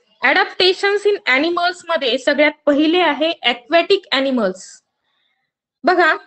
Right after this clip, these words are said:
इथे aquatic animals मध्ये सगळ्यात पहिलं आपलं aquatic म्हणलं की आता तुम्हाला लक्षात यायला पाहिजे, aquatic plants म्हणजे जलीय वनस्पती, aquatic animals म्हणजे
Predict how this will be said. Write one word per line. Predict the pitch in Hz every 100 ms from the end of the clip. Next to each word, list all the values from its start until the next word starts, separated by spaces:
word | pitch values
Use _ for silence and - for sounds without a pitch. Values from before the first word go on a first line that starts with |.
| _ _ _ _ -
इथे | 285 294 339 403 - _ _ _ _ _ _ _ _ _
aquatic | 240 254 277 359 359 403 -
animals | 294 320 330 330 339
मध्ये | 302 302 311
सगळ्यात | 294 285 285 381
पहिलं | 277 277 285
आपलं | 302 277 285 277 269 -
aquatic | 240 - 320 349 370 330
म्हणलं | 311 311
की | 320
आता | 320 311
तुम्हाला | 311 320 320
लक्षात | 311 320 - 330
यायला | 339 359
पाहिजे, | 339 240 208 202
aquatic | 214 269 294 311 -
plants | 294 302 320 311
म्हणजे | 320 311 349
जलीय | - 302 302 330
वनस्पती, | 330 370 359 - 247 196 _ _ - - _
aquatic | 214 220 277 294 320 - 240 247
animals | 285 302 311 311
म्हणजे | 302 311 320